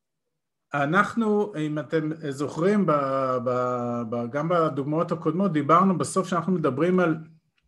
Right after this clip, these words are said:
תזרים מהשקעות ש-, בעולמות שלנו של שבעה אחוז נטו, בסדר? כלומר, בשביל, ראיתם שהם רוצים חמש עשרה אלף שקל,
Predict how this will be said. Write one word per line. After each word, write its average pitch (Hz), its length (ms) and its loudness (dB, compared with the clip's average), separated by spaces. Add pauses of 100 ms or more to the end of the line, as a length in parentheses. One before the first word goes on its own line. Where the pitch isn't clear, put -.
(420)
תזרים 151 800 2
מהשקעות 139 680 0
ש-, - 120 -12
בעולמות 135 480 0
שלנו 165 320 2
של 143 180 -6
שבעה 135 380 0
אחוז 135 360 -4
נטו, 123 360 -4 (180)
בסדר? 170 460 -6
כלומר, 190 560 4 (840)
בשביל, 139 760 4
ראיתם 175 340 0
שהם 160 140 -2
רוצים 147 280 -4
חמש 151 240 -2
עשרה 156 240 -2
אלף 135 160 -4
שקל, 120 380 -8